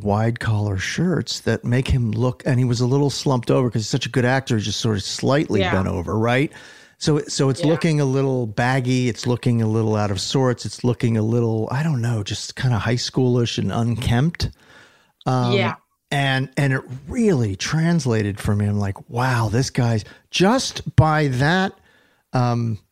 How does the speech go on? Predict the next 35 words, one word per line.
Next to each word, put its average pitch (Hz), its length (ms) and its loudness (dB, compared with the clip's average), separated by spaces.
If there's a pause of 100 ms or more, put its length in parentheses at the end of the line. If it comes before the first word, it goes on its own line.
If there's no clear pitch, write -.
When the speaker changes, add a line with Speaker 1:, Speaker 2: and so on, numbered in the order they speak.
(420)
Speaker 1:
marker 127 600 4
alone, 117 560 2
I 113 160 0
knew 120 260 2
he 127 140 4
was 120 180 -2
on 110 160 0
his 104 160 -4
way 92 260 -2
out. - 220 -10 (880)
I 123 120 0
thought, 107 340 -2
Speaker 2:
Yeah, 135 240 4
well, 247 180 0 (160)
you 226 180 -10 (120)
have 302 240 -8
to 349 80 -8
be 262 180 -4
a 240 100 0
little, 226 580 -6 (300)
you 240 360 -10
know, 247 140 -6
you 214 180 -6
can't 285 600 -8
dump 240 300 -6
a 175 160 -6 (300)
really 170 640 -4
sharp 175 800 -6 (680)
together. 190 580 -2
Speaker 1:
Right. - 320 0 (640)
Speaker 2:
I 226 40 -2
mean, 233 140 -2
I 220 60 -2
guess 247 340 -2
you 226 120 -8